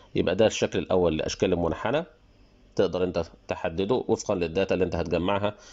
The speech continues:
في البحث بتاعك. بالنسبة للمنحنى التاني، عملنا منحنى بيكون، بيوضح إيه هي الغازات المكونة للهواء،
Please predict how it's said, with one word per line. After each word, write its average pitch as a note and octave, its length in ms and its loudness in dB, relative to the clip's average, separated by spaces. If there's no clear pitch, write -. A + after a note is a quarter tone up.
في F#2 180 -2
البحث - 420 -4
بتاعك. D#2+ 420 -2
بالنسبة B2+ 380 2
للمنحنى G#2+ 380 2
التاني، C#3+ 420 0
عملنا C#3+ 300 2
منحنى A2+ 400 -2
بيكون، A#2+ 500 0
بيوضح G#2 420 2
إيه A2 120 -2
هي A2+ 320 2
الغازات F2 640 0
المكونة F#2+ 480 2
للهواء، E2 760 0